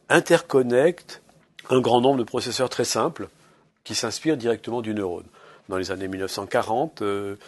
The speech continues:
deux chercheurs, euh, ont fait une mo-, une première modélisation du neurone. Et c'est cette modélisation qui est encore, euh, à l'ordre du jour maintenant. Donc on sait faire des systèmes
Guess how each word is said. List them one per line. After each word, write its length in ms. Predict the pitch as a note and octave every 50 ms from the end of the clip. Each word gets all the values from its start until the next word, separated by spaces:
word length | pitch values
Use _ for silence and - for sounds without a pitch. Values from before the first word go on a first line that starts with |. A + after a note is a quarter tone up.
| - - - _ -
deux 160 | F2+ G#2+ A2+
chercheurs, 600 | - - G#2+ G2 - - - G#2+ G#2+ A2+ A2 G2
euh, 220 | F#2+ F#2+ F#2 F#2 F#2 - -
ont 300 | G2+ G2+ G2 G2 F#2+ F#2+
fait 280 | - - - A#2 A2+
une 120 | G#2+ G2 F#2+
mo-, 160 | G2+ G2+ - A2
une 120 | A2 G2 F2+
première 280 | - - A2 A#2 A#2
modélisation 640 | A#2 B2 C3 C#3 C#3 C3 A#2+ A#2+ G#2+ - - B2 D3+ F3+
du 140 | D#3 A#2+
neurone. 400 | G#2+ G2+ F#2 F2 F2 F2 A2+ E3+ - _ _ _ _ _ _ _ _ _ _ _ -
Et 100 | G2+ A2
c'est 180 | - - D#3+
cette 180 | - A3 G3+ E3+
modélisation 720 | F#3 F#3 F3+ E3 D#3+ D#3 D3 C#3+ C#3 C3 - - E3+ G#3+
qui 140 | A3 - -
est 120 | F3 F3 E3+
encore, 520 | D#3 D3 - - D#3+ E3+ F#3 F3 D3+ C#3+
euh, 280 | B2+ B2 A#2 A2+ A2+ A2 - - - - - -
à 80 | A2+ B2+
l'ordre 300 | C#3+ D#3 D#3+ C#3+ C3+ B2+
du 100 | A#2+ A#2+
jour 200 | G#2+ C3 C#3+ C#3
maintenant. 480 | C3 A#2+ - - G2+ F#2+ F2+ G2+ A2 - _ _ _ _ _ _ _ _ _
Donc 220 | - G#2 G2+ - C3+
on 80 | D#3
sait 180 | D#3 - D#3+ D#3
faire 260 | - - E3+ F3+ F3+
des 120 | D#3 C#3+
systèmes 580 | C3 - C3 A2+ - - A2 A2 B2+ E3 F3+ E3+